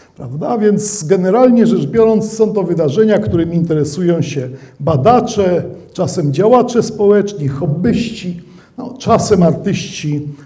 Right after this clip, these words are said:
zainteresowani tym okresem. No, powstaje pytanie, czy rewolucja, e, lat tysiąc dziewięćset pięć siedem rzeczywiście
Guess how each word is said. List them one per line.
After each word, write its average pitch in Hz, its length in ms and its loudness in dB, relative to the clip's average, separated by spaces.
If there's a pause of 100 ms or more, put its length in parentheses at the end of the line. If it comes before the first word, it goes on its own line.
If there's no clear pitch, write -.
zainteresowani 139 920 -2
tym 123 200 -8
okresem. - 500 -18 (420)
No, - 120 -10
powstaje 180 540 -2
pytanie, 160 480 -2
czy - 500 -4 (200)
rewolucja, 160 1040 -4 (800)
e, 139 60 -8
lat 180 240 -4
tysiąc 147 340 -2
dziewięćset 202 540 -2
pięć 190 300 -4
siedem 165 580 -2 (320)
rzeczywiście 214 760 -2